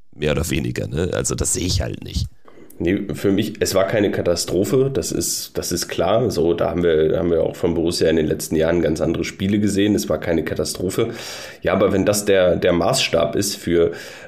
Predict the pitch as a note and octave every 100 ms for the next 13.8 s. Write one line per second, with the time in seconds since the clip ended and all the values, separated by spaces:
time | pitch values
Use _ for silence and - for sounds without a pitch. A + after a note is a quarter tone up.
0 | - E2+ E2 E2 E2 - - F#2+ - G2+
1 | G2+ G2 G2 F2 - A#2+ D#3 G2 D#2+ G#2
2 | - - - - E2 E2+ E2 E2+ E2+ E2+
3 | D#2+ D#2 - - - - - - - G#2
4 | G2 D#2+ D2+ D2+ - - F2 - G2+ E2+
5 | F2 F2 - F2 D#2+ D2 D2+ F2+ G2 F#2
6 | F#2+ G2 - F2 E2 F#2+ G#2+ G#2+ - -
7 | - B2 A#2+ F#2+ - - F2+ G2 - F#2+
8 | E2+ - E2 E2+ B2 C3+ - E2+ - -
9 | E2+ - E2 D#2 A2 - - D#2 - -
10 | D#2+ - - A2 A2+ G2 - F2 A2 -
11 | F2+ - F2 E2+ - E2+ F2 E2+ F2+ F2+
12 | G2+ - C#3 - - E2 D#2 D#2 D2+ D#2
13 | D#2+ D2+ D#2+ D2+ D2+ D#2+ E2 F#2+